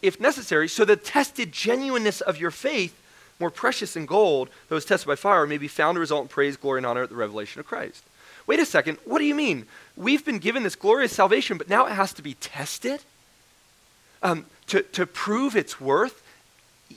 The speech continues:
yes. The Lord is saying, "I, I test your faith to see if it's genuine, and, and I do that through, through discipline." Um,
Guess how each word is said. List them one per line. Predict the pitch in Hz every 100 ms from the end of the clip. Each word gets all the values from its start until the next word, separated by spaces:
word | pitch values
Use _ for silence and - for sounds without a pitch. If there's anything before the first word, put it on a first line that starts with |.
| -
yes. | - 180 294 285 - - - - _ _ _
The | 208
Lord | 202 240 285
is | -
saying, | 202 170 180 196
"I, | 220 233 - _ _ -
I | 208 208 - _ _ _
test | - - 277 294 - -
your | 175
faith | - 156 131 -
to | 170
see | - 254
if | 214
it's | 196 -
genuine, | - 240 285 247 123 117
and, | 147 156 - -
and | 202 -
I | 190
do | 190 - 233 302
that | 254 151 143 -
through, | - 151 143 147 147 _ _ _ _ _ _ -
through | 196
discipline." | 170 277 - - 104 - _ _ _ _ _ _ _ _ _ _ - _ _ _ -
Um, | 156 156